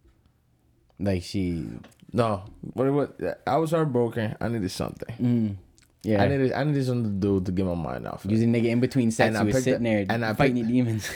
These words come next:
Speaker 2: I picked,
Speaker 1: <laughs>
Speaker 2: I picked up on the gym.
Speaker 1: Mm-hmm.
Speaker 2: And while I'm going to the gym, Jersey Shore was big.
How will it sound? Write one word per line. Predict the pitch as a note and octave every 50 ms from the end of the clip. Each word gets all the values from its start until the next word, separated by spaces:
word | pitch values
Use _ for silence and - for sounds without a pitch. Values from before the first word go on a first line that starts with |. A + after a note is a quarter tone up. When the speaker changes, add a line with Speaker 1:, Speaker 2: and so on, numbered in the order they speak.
| - - - - -
Speaker 2:
I | - G#3
picked, | G#3 F#3 B2+ B2 - F#3
Speaker 1:
<laughs> | E3+ -
Speaker 2:
I | - G#2+
picked | G#2+ - A2 A2 A#2
up | A#2 A#2
on | A2+ A2+
the | A#2 A#2
gym. | B2+ C#3 F3 F3+ C3+ D#2+ - - - - _ _ - _ _ _ - - - _ - _ -
Speaker 1:
Mm-hmm. | F#2+ F#2+ F#2 F2+ F2 E2+ E2 -
Speaker 2:
And | - G#2
while | A2 A2+ A#2
I'm | A2+ A2+
going | G#2+ B2+ C3+ C#3 C3 A#2+
to | A#2
the | A2 G#2+ G2
gym, | F2+ F#2 C#3 D#3+ D#3+ C3 A#2+ A#2+ A#2 A#2+ - -
Jersey | - A#2+ A#2 G#2+ G2+
Shore | - - F#2+ F2 C#2+
was | A#1 C#2+ D#2+
big. | - - - - -